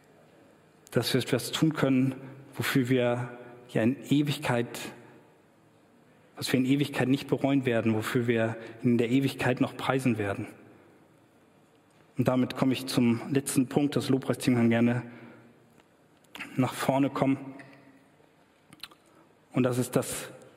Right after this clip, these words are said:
diese Freiheit, die Jesus uns schenkt,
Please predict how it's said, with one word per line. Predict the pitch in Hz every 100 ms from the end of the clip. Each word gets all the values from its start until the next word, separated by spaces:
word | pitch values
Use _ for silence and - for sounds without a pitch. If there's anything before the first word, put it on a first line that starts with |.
| - - - - - - - _ - - -
diese | - 123 135
Freiheit, | - - 160 151 139 131 131
die | 123
Jesus | 139 139 -
uns | 127
schenkt, | - 139 135 - -